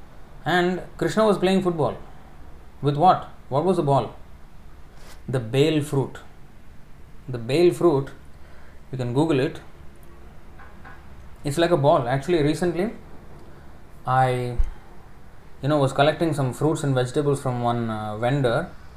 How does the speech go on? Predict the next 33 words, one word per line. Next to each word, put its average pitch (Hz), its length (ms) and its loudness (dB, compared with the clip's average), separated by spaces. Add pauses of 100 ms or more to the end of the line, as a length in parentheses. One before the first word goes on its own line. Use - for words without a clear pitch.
(720)
um, 107 760 -8
a - 60 -12
shopkeeper 135 640 2 (640)
who 160 420 8
donates 147 380 4
to 117 100 -2
us. - 220 -10 (1200)
So 185 480 4 (480)
he 170 260 4
donated 170 300 4
a 151 60 2
few 160 140 4
vegetables 143 460 4
and 123 100 0
all 117 140 0
that. 120 180 -4 (640)
Then 160 140 4
I 175 60 8 (120)
asked 175 160 2
him, 131 300 0 (140)
"What 170 180 6
is 139 100 2
this 143 240 -2
fruit?" - 300 0 (1500)
So 147 60 -4
he 147 120 2
said, 170 160 2
"This 160 120 0
is 160 120 2
bale 135 300 4
fruit." 110 320 -8 (880)
Bale 123 240 -4
fruit? 175 300 -4